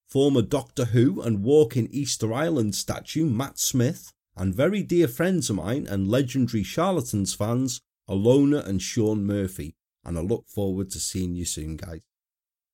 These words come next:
My fave Northampton stat this time around, though, and keeping with our true crime theme-ish that we've developed over the past few episodes,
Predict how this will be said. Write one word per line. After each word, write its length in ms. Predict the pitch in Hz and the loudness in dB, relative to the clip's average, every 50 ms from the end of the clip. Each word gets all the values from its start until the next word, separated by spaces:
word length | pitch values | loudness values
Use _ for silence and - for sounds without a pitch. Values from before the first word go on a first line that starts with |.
| _ _ _ _ _ _ _ - | _ _ _ _ _ _ _ -2
My 80 | 117 | -2
fave 340 | 123 - 196 247 262 220 190 | 2 4 6 6 6 4 4
Northampton 640 | 190 190 170 127 120 147 143 131 120 - - 117 107 | 6 6 6 6 6 4 2 2 2 2 2 2 2
stat 340 | - - - - 87 - - | 0 -2 -2 -4 -4 -4 -4
this 200 | 107 101 - - | -4 -2 -2 -2
time 240 | - 113 110 107 107 | 0 0 0 0 2
around, 380 | 104 110 110 110 110 101 92 | 2 2 2 2 2 0 0
though, 240 | 87 78 71 - - _ _ _ | -2 -4 -8 -10 -14 _ _ _
and 120 | - 85 - | -8 -8 -4
keeping 360 | - - 143 139 131 127 117 | 0 0 0 2 2 2 2
with 120 | 110 107 | 2 2
our 140 | 104 90 90 | 0 -2 -4
true 320 | - - - - 139 131 123 | -4 -8 -2 2 2 2 2
crime 400 | 123 - 117 110 127 131 127 107 | 0 -2 -2 0 2 2 2 0
theme-ish 880 | - - - 101 92 92 90 - - - 92 85 - - - - - | 0 -2 0 0 0 0 -2 -4 -4 -4 -4 -4 -4 -6 -10 -12 -8
that 160 | - 98 85 | -6 -6 -4
we've 220 | 85 95 92 87 - | -2 -2 -4 -4 -4
developed 500 | - 90 85 101 87 80 76 - - 98 | -6 -4 -4 -4 -4 -4 -6 -6 -6 -4
over 180 | 90 87 - | -4 -4 -4
the 80 | - - | -8 -12
past 320 | - - - 95 - - | -12 -10 -10 -8 -8 -8
few 220 | - - 95 90 98 | -6 -6 -4 -2 -2
episodes, 600 | 104 - - - - 76 - - - - - - | -4 -4 -6 -8 -8 -10 -10 -12 -14 -16 -18 -20